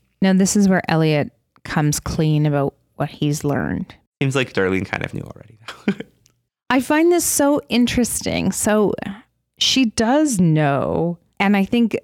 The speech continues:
Speaker 1: the value to her of having a brother she could be close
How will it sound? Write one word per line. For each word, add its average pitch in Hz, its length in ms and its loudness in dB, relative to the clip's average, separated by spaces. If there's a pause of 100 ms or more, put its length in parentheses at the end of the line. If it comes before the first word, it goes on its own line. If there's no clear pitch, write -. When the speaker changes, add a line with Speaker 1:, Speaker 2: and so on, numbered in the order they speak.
(120)
Speaker 1:
the 185 220 0
value 175 540 2
to 190 180 0
her 160 220 2
of 156 80 -2
having 160 680 -2
a 165 80 -4
brother 156 420 -2
she - 200 -4
could - 240 -6
be 143 260 -2
close - 680 -2